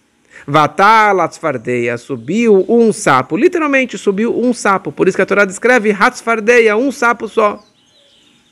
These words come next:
Mas de acordo com a explicação simples, que for, que o,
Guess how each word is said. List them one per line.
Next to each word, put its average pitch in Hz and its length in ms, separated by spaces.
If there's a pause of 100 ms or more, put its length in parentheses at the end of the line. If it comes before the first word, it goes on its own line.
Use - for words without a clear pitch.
(1080)
Mas 214 140
de 214 60
acordo 277 300
com 233 80
a - 20
explicação 214 560
simples, 156 720 (400)
que 190 140
for, 208 380
que 196 220
o, 156 160